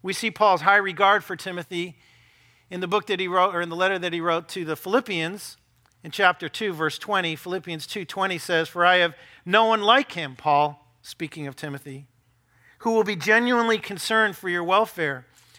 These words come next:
For they all seek their own interests, not those of Jesus Christ. But you know Timothy's proven worth,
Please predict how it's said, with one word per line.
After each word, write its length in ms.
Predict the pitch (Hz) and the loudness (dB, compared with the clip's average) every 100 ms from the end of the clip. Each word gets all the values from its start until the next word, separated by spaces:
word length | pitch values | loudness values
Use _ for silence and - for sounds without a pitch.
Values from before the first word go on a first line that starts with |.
| _ _ | _ _
For 120 | - | -2
they 100 | 208 | 2
all 160 | 262 311 | 4 4
seek 320 | - 339 269 | 2 -2 0
their 160 | 269 262 | 2 4
own 140 | 262 | 4
interests, 480 | 240 202 - 135 - | 0 -4 -8 -10 -2
not 240 | 233 320 | 0 2
those 240 | 247 196 156 | 2 0 -2
of 100 | 151 | -10
Jesus 400 | 170 156 139 - | -8 -8 -8 -10
Christ. 540 | 175 151 123 - _ _ _ _ _ _ _ - | -4 -4 -4 -14 _ _ _ _ _ _ _ -6
But 120 | 170 | -4
you 220 | 180 294 | 0 2
know 180 | 277 196 | 4 2
Timothy's 580 | - 233 233 220 196 156 | 0 -2 -2 -4 -8 -10
proven 420 | - 208 180 156 | -4 -4 -2 -4
worth, 420 | 170 143 131 - | -2 -2 -4 -16